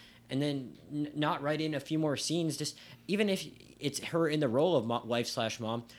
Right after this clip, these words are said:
write a few more compelling at-home scenes that make you care about this guy more,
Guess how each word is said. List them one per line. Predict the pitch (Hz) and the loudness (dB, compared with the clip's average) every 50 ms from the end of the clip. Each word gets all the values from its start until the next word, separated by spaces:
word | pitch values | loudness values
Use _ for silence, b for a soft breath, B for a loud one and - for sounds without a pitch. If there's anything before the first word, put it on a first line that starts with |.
| B B B B | B B B B
write | - 135 156 175 151 | 0 2 2 2 2
a | 156 | 0
few | 156 - 156 165 | -2 0 -2 0
more | 160 160 156 151 | 2 2 2 0
compelling | 147 - 147 139 127 - 131 147 151 151 151 147 139 - - | 0 -2 -6 -6 -6 -4 -2 0 0 2 0 -2 -2 -2 -2
at-home | 139 139 135 - 123 147 139 139 135 | -2 -2 -2 -2 -4 -4 -2 -2 -4
scenes | 127 - - 151 175 170 147 131 120 | -4 -4 -2 -2 0 0 0 0 0
that | 135 101 107 | -2 -4 -2
make | 127 135 131 - | -4 -4 -2 -2
you | 139 107 | -4 -6
care | - - - 143 139 139 | -6 -4 -4 -2 -2 0
about | 135 135 131 123 - | 0 0 -2 -2 -4
this | - 131 120 - | -6 -6 -6 -6
guy | - - - 117 113 135 170 | -8 -8 -4 -2 0 0 0
more, | 156 117 101 98 95 90 | 0 -2 -2 -6 -8 -10